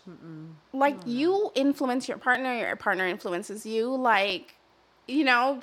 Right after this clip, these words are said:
Speaker 2: them not even complaining to you, maybe just seeing the way you hustle and the way you spend money or save money or whatever can influence them. And that could be a quick fix.
Speaker 1: Yeah, but I'm just saying, I, I'm sorry. I just want somebody a little bit more financial responsible. And I don't
Speaker 2: That's
Speaker 1: think that's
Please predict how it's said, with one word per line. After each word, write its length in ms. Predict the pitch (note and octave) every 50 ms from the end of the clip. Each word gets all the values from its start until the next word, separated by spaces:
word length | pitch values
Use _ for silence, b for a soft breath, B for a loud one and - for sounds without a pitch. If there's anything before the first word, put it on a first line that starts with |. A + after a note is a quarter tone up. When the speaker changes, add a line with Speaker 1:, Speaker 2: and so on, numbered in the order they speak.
| - -
Speaker 2:
them 360 | G#3 G3 F#3+ A#3 B3+ C#4+ D#4+ D#4
not 200 | D#4 D4 C#4 -
even 320 | A#3 A3+ A3 A3+ A3 A3+
complaining 520 | - A#3 A3 A3 - G3 F3+ F3+ F#3 G3+ G#3
to 120 | - B3+
you, 60 | A#3+
maybe 400 | B3+ B3+ B3 B3 A#3+ C4 C4 C4
just 240 | G#3+ A#3 A3 - - -
seeing 240 | A#3 G3+ F#3+ G#3+
the 100 | G#3 G#3+
way 120 | G3+ G3 G3
you 180 | F#3+ G3 F#3+
hustle 600 | G3 - - G3 F#3+ - - A3+ G#3 G#3 G#3 G#3 G3+
and 160 | G3+ G3 F#3+
the 40 | F#3
way 220 | F#3 F#3+ F#3 F#3
you 600 | F#3 F#3 F#3+ F#3 F#3 F#3 F#3 F#3 F#3+ G3 F3+ - -
spend 320 | - - - G#3 F3+ F3+
money 260 | F#3 G3 G3+ G#3 G3+ G3
or 120 | F#3 F#3+
save 240 | - - G3 F#3+ G3
money 180 | G3+ G3 G3
or 80 | G3+ G3+
whatever 380 | G#3 G#3 G#3+ A3 A3 A3+ A3 A3
can 200 | - C4+ C4 C4
influence 440 | - C4 D4 F4+ G#4 F#4 E4 C#4+ -
them. 200 | - G#3+ G#3 G3+
And 100 | G3+ A3+
that 120 | C#4+ -
could 140 | - G#4+ F4+
be 80 | F#4 F#4+
a 60 | F#4
quick 260 | F#4 - F#4+ F4 -
fix. 500 | - F#4+ A4 G#4 - - - - - - - b b b b b b _ _ _ _ _ _ -
Speaker 1:
Yeah, 720 | B3 A#3+ B3+ C4+ C4+ C#4 C#4 C#4 C#4 C4+ C#4 C#4 B3+ - - _ _ _ -
but 60 | -
I'm 220 | - A#3 D4+ D4+ D4
just 200 | F4 F4+ - -
saying, 260 | C#4 C4 B3 B3 A3 - -
I, 220 | A#3 B3+ B3+ A#3+
I'm 160 | - B3 B3
sorry. 480 | A#3+ - G#3+ E3 D#3 D3+ C#3+ C#3+ D3 - -
I 100 | A#3+ C#4
just 220 | D4 F4 F#4+ - -
want 220 | F#4 F#4 F4 E4+ -
somebody 320 | F#4 F4 F4 E4+ F4+ F4+
a 60 | F4
little 200 | E4+ E4 F4 F4 C#4
bit 140 | F4 F4
more 240 | E4 D#4+ E4 E4 E4+
financial 520 | E4 - D#4+ D#4 D#4 D#4 D#4+ D#4 - D#4+ D#4
responsible. 800 | D#4 D#4 D4+ - - D4+ D#4 F4 F#4 - - B3 G3+ F3+ E3+ E3
And 120 | F3 G#3
I 60 | C4 E4
don't 160 | G4 A4+ A4+
Speaker 2:
That's 140 | - G#4 G4
Speaker 1:
think 120 | B4 B4
that's 180 | F#4 D#4 D4 E4+